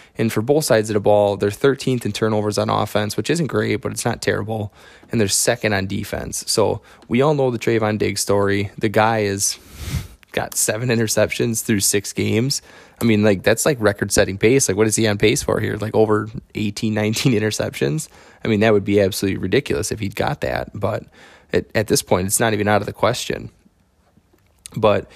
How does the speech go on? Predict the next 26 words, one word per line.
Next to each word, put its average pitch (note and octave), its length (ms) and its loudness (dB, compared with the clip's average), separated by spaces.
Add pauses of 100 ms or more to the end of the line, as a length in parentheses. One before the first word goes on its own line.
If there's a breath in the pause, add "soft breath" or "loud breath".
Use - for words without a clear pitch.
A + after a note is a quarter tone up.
(300 loud breath)
in A2+ 180 4
my C#3+ 160 2
opinion, A#2 480 2
I'm G#2+ 140 0
kinda F3 340 0
leaning C3 360 0
toward A2+ 340 2
the G#2 80 0
Cowboys G#2+ 500 2
being G#2+ 320 0
some, G2+ 380 0 (420 soft breath)
some A#2 220 0
pretenders. F#2+ 720 0
And F#2+ 480 -2 (100)
let C#3+ 160 2
me F3 120 -2
just C3+ 360 -4
lay A#2 200 4
it G#2+ 80 6
out G2+ 260 2
here G2+ 160 -2
for G2 240 0
you G2+ 300 -4
as G#2 240 -4
to - 100 -2
why. G#2 460 -4